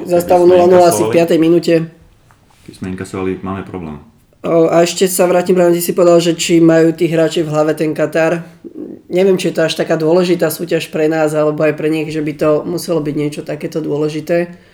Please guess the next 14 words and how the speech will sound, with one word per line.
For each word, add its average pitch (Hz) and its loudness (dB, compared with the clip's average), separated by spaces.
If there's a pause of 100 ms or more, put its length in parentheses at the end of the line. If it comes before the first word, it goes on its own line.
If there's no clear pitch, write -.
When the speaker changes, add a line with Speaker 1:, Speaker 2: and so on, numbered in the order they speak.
(1500)
Speaker 1:
Ne-, 180 0
neviem, 220 6 (240)
mal 202 4
som 214 0
pocit, 202 -2
že 190 2
je 196 6
to 190 -4
taký 240 -2
profesorský 185 -2
výkon, 175 0
že 160 0
hráme 165 0
proste 156 -2